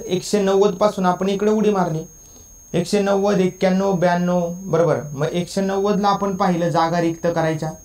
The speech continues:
एकशे एक्क्याण्णवला पाहिलं अपात्रता, एकशे ब्याण्णवला पाहिलं त्या अपात्रतेचा निर्णय राज्यपाल देतील आणि एकशे त्र्याण्णवला काय आहे आता, जर ऐकलंच नाही तर दंड होईल. <clears throat> सदस्य अनुपस्थित राहून, sorry,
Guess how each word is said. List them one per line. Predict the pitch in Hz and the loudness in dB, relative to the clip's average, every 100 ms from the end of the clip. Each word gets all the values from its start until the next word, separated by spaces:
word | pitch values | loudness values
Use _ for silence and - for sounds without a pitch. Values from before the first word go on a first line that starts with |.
| - - - - - | -20 -20 -20 -18 -4
एकशे | 165 - 180 | -4 0 0
एक्क्याण्णवला | 180 - 190 196 196 | 0 0 -2 0 0
पाहिलं | 190 190 175 170 - | 0 2 2 0 0
अपात्रता, | 151 160 156 160 156 151 - - | 0 0 0 -2 -2 -6 -8 -6
एकशे | 175 170 180 | -6 -2 -2
ब्याण्णवला | 156 165 175 180 180 | 0 0 2 2 2
पाहिलं | 180 170 151 | 2 0 0
त्या | 156 | 2
अपात्रतेचा | 151 151 156 156 143 165 | 2 0 -2 -2 -4 -4
निर्णय | 156 147 156 | -2 -2 0
राज्यपाल | 151 143 147 151 147 | 0 0 -2 -2 -2
देतील | 147 143 143 - - - - | -4 -4 -8 -12 -20 -12 -2
आणि | 147 - | -2 0
एकशे | 165 - 190 | -4 -2 -4
त्र्याण्णवला | 190 185 196 214 214 | 0 0 2 2 2
काय | 220 208 | 2 0
आहे | 156 139 | 2 0
आता, | 127 135 - - - | 0 -4 -6 -18 -4
जर | 135 175 | 0 2
ऐकलंच | 165 185 202 220 - | 2 0 0 -2 -2
नाही | 226 202 160 | 0 0 0
तर | 185 | 2
दंड | 214 247 254 | 2 2 2
होईल. | 190 165 185 - | 2 0 -4 -4
<clears throat> | 214 190 - - - - - - - - - - - - | 0 0 -2 -18 -20 -20 -20 -20 -20 -20 -20 -20 -14 0
सदस्य | 170 180 185 - 143 156 - - - - - | 2 2 0 0 0 0 -6 -20 -20 -16 -2
अनुपस्थित | 160 214 233 233 214 226 208 | 0 2 2 0 0 -2 0
राहून, | 170 156 | 0 0
sorry, | 165 139 | -2 -4